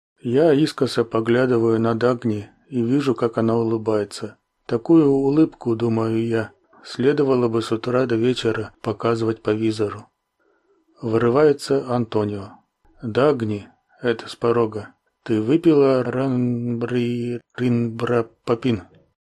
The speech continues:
Дагни тихо смеётся. «Ты даже выговорить не можешь». «Я не виноват, что дают такое дикое название. Ты выпила?» «Не хочу я пить эту бурду». Антонио требует, чтобы Дагни,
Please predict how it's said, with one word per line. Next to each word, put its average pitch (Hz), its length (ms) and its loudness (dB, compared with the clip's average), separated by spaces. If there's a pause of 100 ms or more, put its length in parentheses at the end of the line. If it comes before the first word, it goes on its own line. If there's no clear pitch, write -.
(380)
Дагни 127 500 0
тихо 117 300 -2
смеётся. 113 680 -4 (600)
«Ты 156 120 0
даже 147 260 4
выговорить 123 580 0
не 123 80 0
можешь». 113 440 -4 (800)
«Я 120 320 0
не 120 120 2
виноват, 120 420 2
что - 200 -4
дают 117 320 0
такое 113 360 -2
дикое 113 340 -4
название. 110 640 -4 (420)
Ты 131 200 2
выпила?» 123 500 2 (1000)
«Не 117 120 -4
хочу 127 300 0
я 165 120 6
пить 123 240 -2
эту 117 180 0
бурду». 120 500 -4 (1000)
Антонио 151 680 4
требует, 135 600 2
чтобы 110 440 -2
Дагни, 123 600 -2